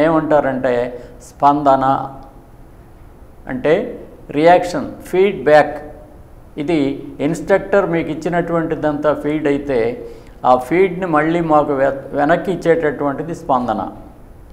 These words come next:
ఈ క్లాసులు ఎట్లా ఉన్నాయి మీకు, ఇంకా ఎలా చెప్తే బాగుంటాయి, మీరు ఇంకా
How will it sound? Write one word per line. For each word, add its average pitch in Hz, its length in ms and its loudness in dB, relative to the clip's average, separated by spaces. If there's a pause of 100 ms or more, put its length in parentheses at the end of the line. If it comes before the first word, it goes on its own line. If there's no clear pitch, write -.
ఈ - 20 0 (100)
క్లాసులు 156 440 4
ఎట్లా 151 180 6 (100)
ఉన్నాయి 139 280 0
మీకు, 107 200 -6 (420)
ఇంకా 151 140 4 (140)
ఎలా 156 120 8 (140)
చెప్తే 170 260 2 (140)
బాగుంటాయి, 131 480 2 (680)
మీరు 147 240 2
ఇంకా 156 140 2